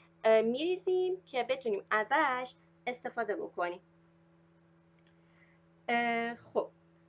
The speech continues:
حالا اینجا بچه‌ها ما، اه، وقتی که این رندره رو اینجا آوردیم، ما اینجا تمام کدهامون رو بردیم اونور. خب، اینجا باید از فایل رندرمون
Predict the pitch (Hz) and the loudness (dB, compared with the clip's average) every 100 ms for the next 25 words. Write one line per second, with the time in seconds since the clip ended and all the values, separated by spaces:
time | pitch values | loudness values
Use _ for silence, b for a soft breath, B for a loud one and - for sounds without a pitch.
0 | _ - 339 554 349 294 294 302 311 359 | _ 2 4 6 8 8 6 -2 -2 2
1 | 403 403 269 226 - 240 277 302 - 220 | 2 2 2 2 0 -2 2 2 0 -2
2 | 214 214 233 - - 311 294 - 214 202 | -2 0 -2 -2 -12 -8 -6 -4 -4 -2
3 | 214 208 202 202 202 - 208 202 214 208 | -2 0 0 2 0 -2 -4 -4 2 2
4 | 196 202 185 262 233 214 226 254 - 220 | 2 -2 -4 -4 -2 -2 -2 -2 -2 -6
5 | 208 226 214 196 - - 214 220 254 214 | -2 0 2 0 -4 -4 -2 -2 -4 -4
6 | - 220 247 254 226 226 247 - 165 - | -4 -8 -6 0 0 2 -2 -4 -6 -8
7 | - _ - 220 226 - B B B - | -8 _ -6 -2 -2 -4 B B B -12
8 | 311 359 339 349 359 359 - 269 285 262 | -6 2 6 6 4 0 0 -4 -2 0
9 | 240 233 254 330 359 | 0 2 2 2 -2